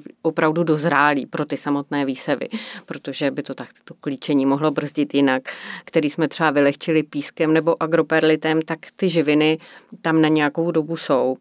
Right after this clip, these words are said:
Ale je pravda, že pokud ty rostlinky mají prospívat a dobře růst a vlastně je to pro ně velká námaha, že musí se tvořit všechno z ničeho najednou,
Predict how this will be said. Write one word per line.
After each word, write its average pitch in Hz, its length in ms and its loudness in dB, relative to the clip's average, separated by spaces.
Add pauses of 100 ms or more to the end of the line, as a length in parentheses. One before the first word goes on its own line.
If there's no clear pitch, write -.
Ale 156 140 0
je 170 60 4
pravda, 170 320 0
že 175 140 -2
pokud 165 420 -6 (120)
ty 165 280 -6
rostlinky 165 600 -2 (240)
mají 160 240 0
prospívat 196 640 -2 (1200)
a 185 40 -4
dobře 170 320 2
růst 165 320 2
a 165 220 2
vlastně 156 400 -2
je 160 80 4
to 160 160 2
pro 160 140 -2
ně 156 160 6
velká 151 320 4
námaha, 156 440 4
že 175 160 2
musí 160 300 -4
se 156 200 -2
tvořit 160 420 0
všechno 160 360 0
z 143 60 -2
ničeho 165 440 2
najednou, 175 580 4